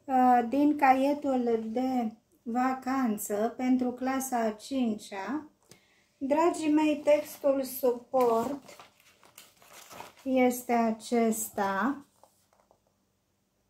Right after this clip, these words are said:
Aici începe, da?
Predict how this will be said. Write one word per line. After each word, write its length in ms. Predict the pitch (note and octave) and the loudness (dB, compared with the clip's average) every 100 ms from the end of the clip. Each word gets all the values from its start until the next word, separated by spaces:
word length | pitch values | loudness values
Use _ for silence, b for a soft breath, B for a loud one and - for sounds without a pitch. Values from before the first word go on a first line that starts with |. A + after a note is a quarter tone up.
| _ _ _ _ _ _ _ _ _ _ _ _ _ | _ _ _ _ _ _ _ _ _ _ _ _ _
Aici 400 | A#3+ B3 D4 C#4+ | 4 6 6 8
începe, 800 | D#4+ D4+ D4 D#4+ B3+ A3 E3 E3 | 10 10 8 4 2 2 -8 -8
da? 400 | F#3+ F#3 A#3 F4 | -8 -4 -2 -2